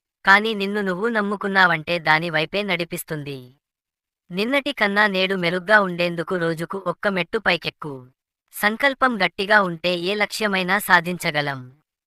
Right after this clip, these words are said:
కష్టానికి కడుపు నిండదు, కానీ మనసు నిండుతుంది. మొదటి అడుగు వేయడానికి భయపడకు,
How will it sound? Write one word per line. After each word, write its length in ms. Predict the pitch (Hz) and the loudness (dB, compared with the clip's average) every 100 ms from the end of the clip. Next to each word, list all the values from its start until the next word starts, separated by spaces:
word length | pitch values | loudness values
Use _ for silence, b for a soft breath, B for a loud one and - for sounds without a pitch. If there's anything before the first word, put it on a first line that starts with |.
| _ - | _ -2
కష్టానికి 560 | 196 - 269 262 262 | 0 2 2 2 -4
కడుపు 340 | 202 185 185 202 | -2 -2 -2 -2
నిండదు, 440 | 175 151 139 135 - _ _ | -2 -2 -4 -6 -14 _ _
కానీ 260 | 190 202 233 | 4 6 4
మనసు 360 | 208 180 190 233 | 2 2 2 -2
నిండుతుంది. 640 | 208 180 160 160 143 139 127 135 _ _ _ - | -2 -2 -4 -4 -6 -10 -12 -20 _ _ _ -4
మొదటి 440 | 170 202 269 285 | -2 2 0 0
అడుగు 300 | 233 202 214 | -2 -2 -2
వేయడానికి 640 | 196 190 180 175 170 185 | 0 2 4 2 0 -4
భయపడకు, 580 | 156 156 170 165 143 160 | -4 -2 0 -2 -4 -8